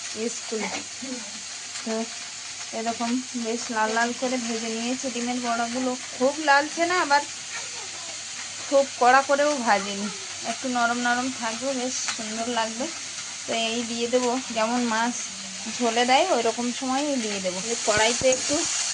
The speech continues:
পেঁয়াজ আর কালো জিরে আর দুটো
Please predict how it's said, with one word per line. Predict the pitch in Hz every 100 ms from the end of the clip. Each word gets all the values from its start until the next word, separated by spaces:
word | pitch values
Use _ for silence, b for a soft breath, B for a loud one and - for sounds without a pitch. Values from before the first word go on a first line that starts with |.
| - - - -
পেঁয়াজ | - 220 226 254 - 269
আর | 240 240
কালো | 220 220 233
জিরে | 233 240 247 339 - - - - - - - - -
আর | - 214
দুটো | 220 226